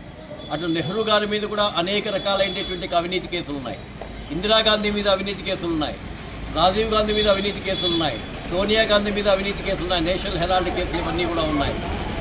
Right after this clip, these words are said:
ఒక్క నరేంద్ర మోడీ గారి మీద మాత్రమే అవినీతి అనేటువంటి ఒక పదానికి కూడా అర్థం తెలియనటువంటి, ఏ మాత్రం కూడా కేసులు లేనటువంటి ఒక మహనీయుడు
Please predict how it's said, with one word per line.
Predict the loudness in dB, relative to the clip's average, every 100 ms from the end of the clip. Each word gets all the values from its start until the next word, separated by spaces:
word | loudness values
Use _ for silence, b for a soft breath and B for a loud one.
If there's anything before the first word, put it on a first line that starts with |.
| -4 2
ఒక్క | 2 4
నరేంద్ర | 4 6 6 4 4 4
మోడీ | 4 2 2
గారి | 4 4 4
మీద | 4 4
మాత్రమే | 6 4 4 4 6 4 4 0 0 0 2
అవినీతి | 2 2 2 2 2 2
అనేటువంటి | 4 4 2 2 0 2
ఒక | 2 2 4
పదానికి | 4 6 6 6 4
కూడా | 6 6
అర్థం | 6 4 4 4
తెలియనటువంటి, | 4 4 4 4 2 2 4 4 4 4 2 2 2 4 6
ఏ | 6
మాత్రం | 6 6 4 2 2
కూడా | 4 4
కేసులు | 4 4 4 4 2
లేనటువంటి | 2 4 4 2 2 2
ఒక | 2 2
మహనీయుడు | 4 4 4 4 4 4